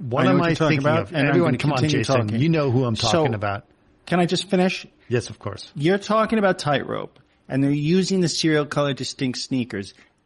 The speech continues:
Speaker 2: Two years later from filming that movie in the eighties, Richard Rodriguez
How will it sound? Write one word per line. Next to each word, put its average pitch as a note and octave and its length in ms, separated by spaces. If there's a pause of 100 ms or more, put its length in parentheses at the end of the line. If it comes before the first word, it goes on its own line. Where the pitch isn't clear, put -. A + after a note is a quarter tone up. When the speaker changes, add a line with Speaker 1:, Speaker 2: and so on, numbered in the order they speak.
(480)
Speaker 2:
Two C4+ 300
years G#3+ 340
later E3+ 320
from B2+ 180
filming F3+ 360
that D#3+ 180
movie B2 300
in A#2 80
the B2 140
eighties, A#2 480 (1000)
Richard G3+ 640
Rodriguez D3+ 880